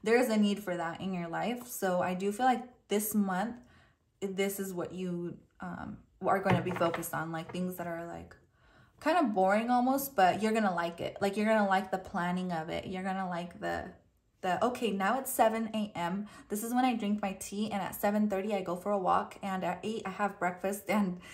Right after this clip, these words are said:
you know, it's that kind of routine or whatever it is that you do with your mornings, of course. But there's definitely, um, a beautiful blessing or something that's gonna make you really happy this month.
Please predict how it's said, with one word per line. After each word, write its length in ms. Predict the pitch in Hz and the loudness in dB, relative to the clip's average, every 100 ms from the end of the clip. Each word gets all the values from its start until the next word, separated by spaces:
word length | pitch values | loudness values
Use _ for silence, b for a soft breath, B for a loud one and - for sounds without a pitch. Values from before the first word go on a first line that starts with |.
| B B | B B
you 140 | 254 | 4
know, 140 | 262 277 | 6 6
it's 160 | 277 | 6
that 240 | 233 226 - | 6 6 4
kind 180 | 269 | 2
of 140 | 214 202 | 2 2
routine 560 | 208 - 190 202 233 - | 0 -2 -2 -2 -2 2
or 400 | 196 190 190 190 B B | 4 6 4 -2 B B
whatever 400 | 254 277 349 330 | 6 8 8 6
it 100 | 220 | 4
is 140 | 180 202 | 2 0
that 160 | 175 | 0
you 80 | 202 | -2
do 180 | 190 180 | -2 -2
with 160 | 190 202 | -2 -4
your 80 | |
mornings, 480 | 190 185 202 202 202 | -2 0 0 0 0
of 160 | 190 - | -4 -6
course. 400 | - 180 - - B B B - | -4 -2 -2 -8 B B B -2
But 500 | 208 196 175 - - _ _ _ _ - | 4 6 4 -2 -8 _ _ _ _ -10
there's 320 | 190 208 214 | -2 2 2
definitely, 720 | 214 208 226 226 - 208 196 | 0 -2 -2 -4 -4 -4 -4
um, 420 | 185 196 185 208 208 B B B _ _ _ - | -4 -2 0 0 0 B B B _ _ _ -6
a 80 | 214 | -4
beautiful 480 | 214 262 330 330 294 | -2 0 0 0 -2
blessing 640 | 202 175 - 233 247 233 | 0 0 -2 -4 -2 -2
or 80 | 208 | -4
something 320 | 196 202 240 | -4 -4 -2
that's 180 | 247 240 | -2 -2
gonna 180 | 226 | -2
make 280 | 214 202 196 | -2 -2 -4
you 80 | 196 | -6
really 260 | 185 180 185 | -4 -6 -6
happy 360 | 180 - 180 | -8 -8 -8
this 200 | 175 202 | -8 -10
month. 320 | - - - | -14 -18 -20